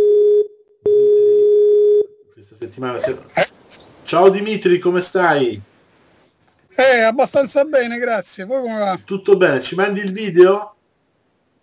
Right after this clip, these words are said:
Speaker 2: Non c'è?
Speaker 1: No, in questo momento c'è una tua fantastica foto sopra un cammello che anzi la facciamo vedere. <laughs> Ancora non c'è il video.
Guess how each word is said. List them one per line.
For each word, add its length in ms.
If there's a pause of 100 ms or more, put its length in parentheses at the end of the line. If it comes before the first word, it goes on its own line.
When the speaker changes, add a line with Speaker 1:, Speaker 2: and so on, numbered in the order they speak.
(580)
Speaker 2:
Non 140
c'è? 360 (220)
Speaker 1:
No, 420
in 80
questo 240
momento 360
c'è 120
una 160
tua 140
fantastica 640
foto 600 (220)
sopra 320
un 120
cammello 520
che 120
anzi 200
la 100
facciamo 380
vedere. 540 (640)
<laughs> 560 (580)
Ancora 380
non 160
c'è 160
il 120
video. 420